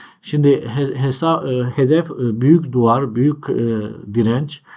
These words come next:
İki yüz günlük ortalama on üç lira otuz altı kuruş.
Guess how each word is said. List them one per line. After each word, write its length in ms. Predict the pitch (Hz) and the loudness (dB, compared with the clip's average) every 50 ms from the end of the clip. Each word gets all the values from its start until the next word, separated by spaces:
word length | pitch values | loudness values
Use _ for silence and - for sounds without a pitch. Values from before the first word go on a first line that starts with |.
| - - - _ - | -20 -20 -18 _ -4
İki 280 | 139 127 - - - | -4 -4 -2 2 6
yüz 220 | 180 180 165 151 139 | 8 8 8 6 4
günlük 360 | 135 135 135 139 147 143 139 | 2 2 2 2 0 -2 -2
ortalama 680 | 131 127 123 113 - - 117 110 107 110 127 143 147 - | 0 0 -2 -2 -2 0 2 2 2 2 0 -2 -2 -2
on 180 | 156 143 143 143 | 0 0 2 2
üç 240 | 135 110 - - | 2 0 -2 -4
lira 260 | 120 117 123 139 139 - | -4 -2 0 0 -2 -2
otuz 300 | - 117 - - 131 135 | -4 -8 -8 -6 -2 0
altı 320 | 123 117 110 - 131 113 | 0 0 -2 -6 -10 -6
kuruş. 380 | - 123 117 110 110 - - | -4 -2 -2 -2 -2 -4 -16